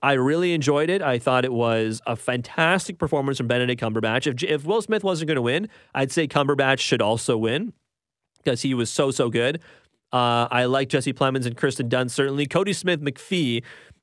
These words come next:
uh, was another fantastic role. I, I, again, I would still edge him out slightly, super slightly with Troy Kotsur, but, uh, from Coda. But, yeah, The Power of the Dog, it may be a slow burn, but, man, there are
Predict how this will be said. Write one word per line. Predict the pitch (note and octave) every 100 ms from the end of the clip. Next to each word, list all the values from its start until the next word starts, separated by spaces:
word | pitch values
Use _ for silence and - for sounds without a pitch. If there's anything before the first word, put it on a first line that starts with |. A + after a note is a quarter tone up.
| -
uh, | C3+ B2+
was | B2+
another | C3 D3+ D3+ D3
fantastic | B2+ - B2+ A2+ C#3+ E3+ - D3
role. | B2+ C3+ C3 A#2 A2+
I, | B2+ C#3
I, | D3 D3+ -
again, | C#3 B2
I | A2 A2+
would | B2 A#2+
still | - F#3+ C#3+ D3
edge | B2 A#2+ A2
him | A#2+
out | A#2 A2+ - -
slightly, | - - A3+ G3 G#3+ G#3 F#3+ E3+ C#3 G#2+
super | G#2 - - A#3 G3 F3
slightly | - D#3 C#3+ A#2
with | A#2
Troy | - B2+
Kotsur, | B2+ C3 - D3 B2 A2 - - - _ -
but, | D3 C#3 C3+
uh, | C#3 C3
from | B2
Coda. | A#2+ D3 C3+ A2+
But, | B2 A#2 - _ _
yeah, | - A2+
The | G#2+
Power | D3+ D#3+ E3+
of | D#3
the | C#3+
Dog, | C3 B2+ B2+ B2+ B2+ - - _ _ _
it | D#3 C#3+
may | C3 E3 G3
be | A3+ A#3
a | A3+
slow | - G#3+ F#3+
burn, | F3 F3+ D#3+ B2+ A#2 A2 A2
but, | A#2+ B2+ B2
man, | A#2 A#2 A2 G#2
there | G#2+ A#2+ B2+
are | B2 A#2 A2+ A2+ A2